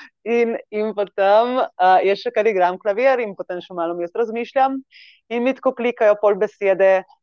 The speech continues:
reinkarnica, reciklarnica, reinkarn-, in sem bila tako, reinkarnika. Aha, reinkarmika.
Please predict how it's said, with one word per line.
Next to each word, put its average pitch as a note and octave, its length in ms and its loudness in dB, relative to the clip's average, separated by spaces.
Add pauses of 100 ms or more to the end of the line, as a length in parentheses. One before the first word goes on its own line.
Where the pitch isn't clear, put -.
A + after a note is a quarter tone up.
reinkarnica, F3 1200 -2
reciklarnica, E3 1200 -4
reinkarn-, E3+ 920 -4 (100)
in E3 200 -14
sem F3 180 -18
bila F3+ 140 -4
tako, F3 200 -14
reinkarnika. E3 920 -8 (500)
Aha, F3+ 240 -4
reinkarmika. G3 1040 -4